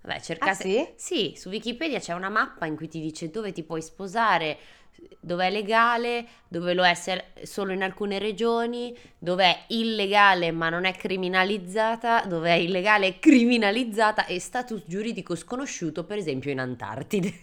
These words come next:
Speaker 1: <laughs>
Speaker 2: Vabbè, eh, insomma, lui era uno di quelli che se la spassava.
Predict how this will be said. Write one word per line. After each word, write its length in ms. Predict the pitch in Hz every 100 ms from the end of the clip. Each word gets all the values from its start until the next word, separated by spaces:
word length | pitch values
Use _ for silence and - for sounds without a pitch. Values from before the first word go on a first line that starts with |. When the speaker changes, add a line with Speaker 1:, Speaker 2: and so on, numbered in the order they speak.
| - 254
Speaker 1:
<laughs> 240 | 311 311
Speaker 2:
Vabbè, 720 | 311 277 226 180 208 220 220 214
eh, 40 |
insomma, 400 | 226 254 208 214
lui 360 | 254 285 285 349
era 340 | 262 220 214 226
uno 200 | 226 226
di 100 | 240
quelli 340 | 247 214 240
che 140 | 240
se 140 | 226 202
la 100 | 196
spassava. 800 | - 180 - 196 180 160 156